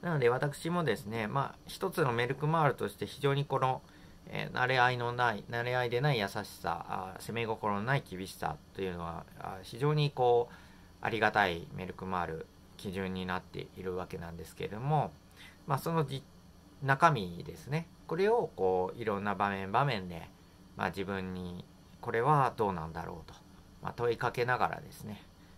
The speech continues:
そのクオリティというか、精度というか、まあ、それをですね、高めていきたいなと、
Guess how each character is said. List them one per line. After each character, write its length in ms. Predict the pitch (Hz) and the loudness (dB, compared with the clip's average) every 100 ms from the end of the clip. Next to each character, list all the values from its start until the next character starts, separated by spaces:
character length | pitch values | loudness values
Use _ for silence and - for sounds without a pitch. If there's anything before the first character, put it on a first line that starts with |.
| - | -12
そ 160 | - | -4
の 280 | 98 90 92 - - - - - - - - - - | -2 -2 -4 -8 -20 -20 -20 -20 -20 -20 -20 -20 -4
ク 160 | 117 | 0
オ 100 | 107 98 | 2 2
リ 80 | |
テ 140 | 92 95 | -2 -8
ィ 60 | - | -6
と 80 | |
い 60 | 90 | -6
う 40 | |
か、 260 | 90 - - - | -4 -4 -4 -8
精 300 | - - 101 | -8 -2 0
度 120 | 87 | -2
と 120 | 85 - | -8 -10
い 40 | |
う 20 | - | -10
か、 200 | - - - - - - - | -10 -12 -14 -20 -20 -16 -6
ま 160 | 92 | -6
あ、 40 | - | -4
そ 140 | 135 | -4
れ 100 | 131 | -2
を 140 | 123 | -2
で 100 | 104 | -4
す 100 | 98 | -6
ね、 160 | 95 92 | -10 -12
高 240 | - 104 98 | -10 -6 -4
め 100 | 92 | -6
て 100 | 92 | -10
い 40 | |
き 140 | - - | -14 -10
た 100 | 87 | -10
い 80 | 82 | -8
な 140 | |
と、 100 | 95 | -8